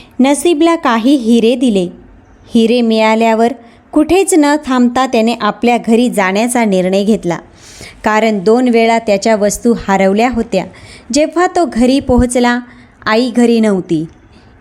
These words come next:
एका तांब्यात त्याने हिरे लपवले आणि आईला शोधायला निघाला. आता विचार करू लागला की आईला आता कोणाच्या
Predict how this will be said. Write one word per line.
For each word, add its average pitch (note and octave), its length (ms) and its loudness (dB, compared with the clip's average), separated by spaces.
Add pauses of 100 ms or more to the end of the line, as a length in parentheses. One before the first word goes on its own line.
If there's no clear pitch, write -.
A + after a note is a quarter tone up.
(100)
एका A#3 380 0
तांब्यात A3+ 500 0
त्याने A3 380 -2
हिरे G3+ 420 0
लपवले F#3+ 500 0 (880)
आणि A#3+ 440 0 (180)
आईला B3 360 2
शोधायला A#3 540 0
निघाला. F3+ 440 -2 (440)
आता F4 260 0
विचार C#4 380 0
करू C#4 300 0
लागला G#3+ 360 0 (600)
की - 280 -2
आईला G#3 380 2
आता G3+ 460 -2 (420)
कोणाच्या E4+ 480 2